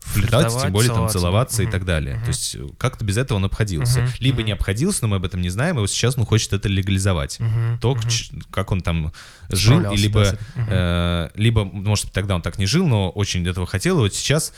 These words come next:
Speaker 1: в кризисный этап он сказал: «Так, а теперь я ей скажу, как я на самом деле хочу».
Speaker 2: Мгм.
Speaker 1: До этого не говорил, а
Speaker 2: Мгм.
Speaker 1: теперь я ей скажу, как я на самом деле хочу. Вот, но это все наши фантазии. То есть, м, я думаю, что да, в какой-то момент, э,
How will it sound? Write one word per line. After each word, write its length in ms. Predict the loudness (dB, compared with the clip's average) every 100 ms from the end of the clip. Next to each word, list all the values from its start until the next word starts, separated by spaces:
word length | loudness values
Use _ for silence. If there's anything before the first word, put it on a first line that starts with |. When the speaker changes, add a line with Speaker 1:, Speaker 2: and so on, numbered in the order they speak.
| -18 -20 -14
Speaker 1:
в 120 | -4
кризисный 380 | 0 0 0 -2
этап 160 | 0
он 80 | 0
сказал: 220 | -2 -6
«Так, 240 | -6 -6 -6
а 80 | -8
теперь 240 | -4 -2
я 100 | 0
ей 100 | 0
скажу, 320 | 0 -2 -2 -2
как 200 | -4 -4
я 40 |
на 100 | -2
самом 280 | -2 -2 -2
деле 220 | 0 0
хочу». 400 | -2 -4 -6 -10 -14 _ _
Speaker 2:
Мгм. 360 | -2 0 0 2
Speaker 1:
До 60 |
этого 240 | 0 0 -4
не 100 | -2
говорил, 420 | 0 0 0 -2
а 60 | -2
Speaker 2:
Мгм. 80 | 0
Speaker 1:
теперь 240 | 2 4
я 60 | 4
ей 80 | 0
скажу, 300 | 0 -2 -2
как 180 | -4
я 60 | -4
на 60 | -2
самом 160 | -2
деле 160 | -2 -2
хочу. 320 | -4 -6 -8 -10 -16 -18 -18 -8
Вот, 160 | -4 0
но 80 | 0
это 140 | 2
все 120 | 0 2
наши 220 | 2 2
фантазии. 460 | 0 0 -2 -4
То 160 | -4 0
есть, 220 | 0 -4 -12 -10
м, 320 | -4 -2 -2
я 140 | 2 2
думаю, 180 | 4 2
что 320 | 2 2 4
да, 240 | 4 2
в 100 | 0
какой-то 320 | -6 -2 0
момент, 440 | 2 2 2 0 -4
э, 800 | -2 0 2 0 0 -2 -4 -8